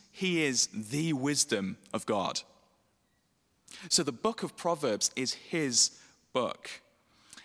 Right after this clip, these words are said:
And this invitation from Lady Wisdom is his invitation.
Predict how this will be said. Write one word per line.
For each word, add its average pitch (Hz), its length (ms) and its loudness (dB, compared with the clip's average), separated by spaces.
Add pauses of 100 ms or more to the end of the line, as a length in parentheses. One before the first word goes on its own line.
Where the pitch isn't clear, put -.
And 131 160 2
this - 200 4
invitation 160 720 0
from 110 180 -8
Lady 110 260 -4
Wisdom 98 600 -6 (320)
is 113 160 -2
his 135 320 -2
invitation. 104 840 -4